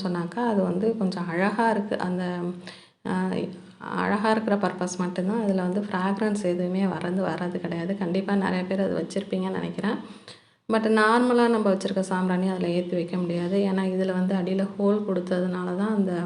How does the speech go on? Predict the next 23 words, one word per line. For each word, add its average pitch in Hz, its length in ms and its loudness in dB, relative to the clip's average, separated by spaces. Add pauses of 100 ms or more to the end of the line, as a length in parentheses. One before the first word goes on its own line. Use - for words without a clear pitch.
(680)
அ, - 20 0 (180)
அந்த 185 340 0 (720)
ஆஷ் 190 260 0
வந்து 196 220 2
இப்படியே 190 400 4
அந்த 185 180 2
புகை 175 540 0
வந்து 196 440 0 (1800)
கீழே 233 240 6
வரும்போது 202 460 4
நமக்கு 185 320 0
ஒரு 175 120 -2
நல்ல 175 240 -2 (120)
சூப்பரான 175 460 -2
ஒரு 175 120 -2
லுக் 175 400 -6
கிடைக்குது. 185 420 -2 (920)
So, 185 420 -2
only 190 220 2
வந்து 202 560 4 (280)
அழகுக்காக 190 720 2
மட்டும்தான் 185 460 -2
இந்த, 185 380 -2